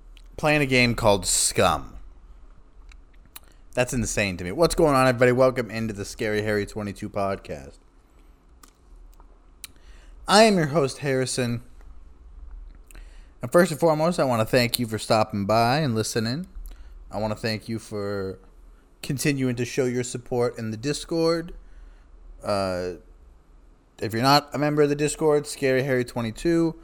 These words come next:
I wanna thank you in showing your support to the streams, where we stream every single day on Twitch. Uh, I wanna thank you for the support and watching my YouTube videos, YouTube Scary Harry twenty-two.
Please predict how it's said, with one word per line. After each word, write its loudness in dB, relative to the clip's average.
I 0
wanna 4
thank 2
you 0
in 0
showing 0
your 0
support 2
to -4
the -4
streams, -2
where -2
we 0
stream 2
every 2
single -4
day 4
on 0
Twitch. 0
Uh, 2
I -6
wanna 0
thank -2
you -2
for 0
the 0
support 4
and -2
watching 2
my -2
YouTube -2
videos, 2
YouTube -4
Scary -4
Harry -2
twenty-two. -6